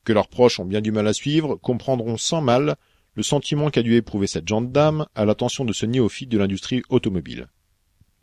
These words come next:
On peut penser au bouquin de Cavana sur cette même période, avec ses personnages truculents,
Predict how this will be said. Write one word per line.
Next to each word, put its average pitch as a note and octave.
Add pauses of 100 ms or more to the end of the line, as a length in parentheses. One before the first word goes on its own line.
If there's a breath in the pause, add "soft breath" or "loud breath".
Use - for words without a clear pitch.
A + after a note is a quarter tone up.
(440)
On G#2+
peut C3+
penser E3
au F3
bouquin D3+
de D#3
Cavana C3+
sur C#3+
cette -
même G2+
période, C3+ (400)
avec G2
ses A2
personnages G2+
truculents, B2+